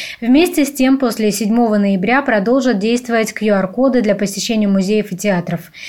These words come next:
Их могут получить только привитые или переболевшие в течение полугода.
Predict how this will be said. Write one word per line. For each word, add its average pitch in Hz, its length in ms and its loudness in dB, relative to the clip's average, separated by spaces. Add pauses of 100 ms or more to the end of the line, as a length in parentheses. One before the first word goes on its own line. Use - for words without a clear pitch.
(280)
Их 240 160 -2
могут 233 300 2
получить 233 480 0
только 226 260 0
привитые 240 560 2
или 214 120 2
переболевшие 214 720 0
в 214 60 -8
течение 196 420 -2
полугода. 175 680 -2